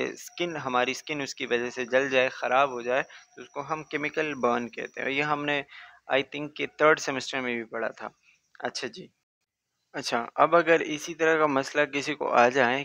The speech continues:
कि वो किसी केमिकल की वजह से जल जाए, ठीक है, तो उसने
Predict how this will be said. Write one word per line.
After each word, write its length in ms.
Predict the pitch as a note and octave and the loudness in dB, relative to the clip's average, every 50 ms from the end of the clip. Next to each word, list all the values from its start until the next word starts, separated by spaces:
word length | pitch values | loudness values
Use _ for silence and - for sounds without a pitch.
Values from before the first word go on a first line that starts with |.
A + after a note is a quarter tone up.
| - - | -6 -8
कि 80 | A#2+ A2 | -8 -6
वो 340 | A2+ A#2+ B2 B2 B2 B2 A2+ - | -2 0 0 2 0 0 -4 -6
किसी 180 | - B2 B2 A#2+ - - | -12 -12 -12 -12 -8 -6
केमिकल 400 | B2+ A#2+ B2 B2+ B2+ C3 B2+ B2 | -4 -2 0 4 4 4 4 4
की 140 | A#2+ B2+ B2 | 0 -4 2
वजह 240 | A#2 A#2 A2+ A2+ A#2+ | 2 2 4 2 0
से 160 | - - C3 A#2 | -2 -2 -4 -4
जल 280 | G#2+ - A#2 B2+ C3 A2+ | 0 0 0 0 2 0
जाए, 260 | A2+ G#2+ G#2+ A#2+ A#2+ | 0 0 -2 -2 -4
ठीक 200 | - B2 A#2+ B2+ | -6 -6 -2 -2
है, 80 | D3+ D#3 | -2 -2
तो 120 | - D#3+ C#3+ | -2 -8 -10
उसने 600 | - - D#3 D3 - - - E3 D#3+ D#3+ D#3+ | -10 -10 -10 -8 -8 -6 -2 0 2 2 2